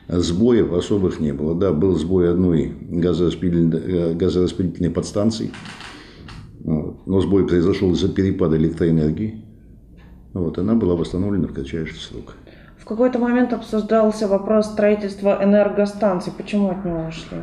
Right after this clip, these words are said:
Speaker 1: Вы имеете в виду маленьких российских станций, да, генерации?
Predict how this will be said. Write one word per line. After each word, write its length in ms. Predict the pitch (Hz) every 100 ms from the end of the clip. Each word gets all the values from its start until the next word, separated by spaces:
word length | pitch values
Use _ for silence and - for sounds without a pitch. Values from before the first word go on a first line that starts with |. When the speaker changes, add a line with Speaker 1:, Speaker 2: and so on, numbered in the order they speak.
| 170
Speaker 1:
Вы 600 | 76 76 76 71 73 90
имеете 300 | 90 90 87
в 60 | 87
виду 580 | 85 85 80 78 73 - -
маленьких 540 | 95 104 90 78 -
российских 480 | 80 80 90 - 80
станций, 420 | - 87 71 -
да, 180 | 80 92
генерации? 720 | 98 90 85 76 - 71 67